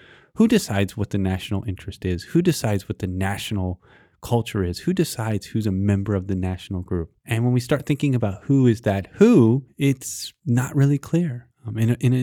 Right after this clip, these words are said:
in an honest sense. And, and I think that's what's, you know, interesting about nations and nationalism. Whereas a state, we can at least trace it back to a law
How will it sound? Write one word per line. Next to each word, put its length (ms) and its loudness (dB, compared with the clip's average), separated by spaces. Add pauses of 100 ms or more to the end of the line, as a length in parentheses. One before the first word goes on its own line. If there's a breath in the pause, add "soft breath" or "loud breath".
in 160 2
an 140 -2
honest 320 -2
sense. 280 -2
And, 140 0
and 100 0
I 60 2
think 240 -6
that's 260 -4
what's, 220 -4
you 240 -4
know, 180 -12
interesting 480 -2
about 320 -4
nations 540 -6
and 140 -4
nationalism. 720 -2 (380 loud breath)
Whereas 260 2
a 80 2
state, 600 -2 (400)
we 120 0
can 120 -2
at 120 -2
least 220 0
trace 260 -2
it 100 -2
back 200 -4
to 140 -4
a 60 -2
law 720 -2